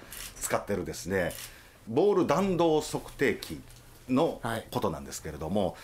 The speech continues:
Speaker 1: それをですね、トラックマン社がゴルフ練習場で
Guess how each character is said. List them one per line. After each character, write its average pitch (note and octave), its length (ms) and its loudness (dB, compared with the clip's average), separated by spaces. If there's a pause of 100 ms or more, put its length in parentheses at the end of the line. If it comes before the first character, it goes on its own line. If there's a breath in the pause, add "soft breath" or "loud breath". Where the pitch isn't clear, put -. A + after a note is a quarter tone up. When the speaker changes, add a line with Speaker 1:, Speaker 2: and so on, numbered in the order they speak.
(420 loud breath)
Speaker 1:
そ G#3 220 2
れ B3 100 6
を A3 80 6
で - 80 0
す - 100 -6
ね、 D#2+ 240 -6 (140)
ト D3+ 80 0
ラ C#3+ 80 2
ッ - 20 -12
ク E3+ 140 -2
マ A3+ 140 2
ン A#3 120 -2
社 - 240 -2
が F#2+ 300 2 (240)
ゴ D3 160 4
ル B3 80 4
フ A3+ 160 0
練 A3+ 200 4
習 G#3 460 2
場 F3+ 400 2 (160)
で A3+ 240 4